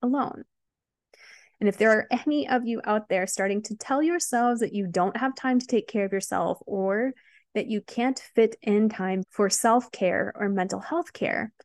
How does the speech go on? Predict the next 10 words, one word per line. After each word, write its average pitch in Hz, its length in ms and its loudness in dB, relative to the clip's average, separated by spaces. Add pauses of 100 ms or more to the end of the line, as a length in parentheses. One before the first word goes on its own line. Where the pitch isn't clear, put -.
(600)
please 262 400 4
stop 220 280 2
this 208 180 2
episode 196 540 2
and 202 180 0
go 185 140 2
listen 196 300 0
to 208 100 -4
number 185 280 -2
thirty-four, 220 680 0